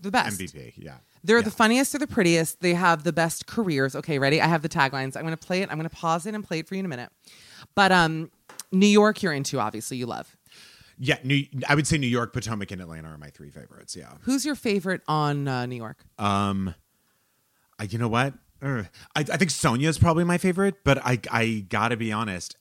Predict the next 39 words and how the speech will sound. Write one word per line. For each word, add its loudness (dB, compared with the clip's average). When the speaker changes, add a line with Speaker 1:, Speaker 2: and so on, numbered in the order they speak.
Speaker 2:
and -2
I -2
know -6
I'll -10
take -10
all -8
kinds -12
of -12
shit -14
for -8
it, -16
and -10
it's -14
fine. -10
I -12
love -8
Ramona. -10
Speaker 1:
<gasps> -6
Speaker 2:
Only 2
because 0
I 0
can't -2
imagine -2
the -6
show 0
without -6
her. -18
I, 4
she's -2
an, 0
uh, 4
absolutely 0
awful 0
person. 6
Speaker 1:
I 8
know 10
what 6
you 0
mean. -2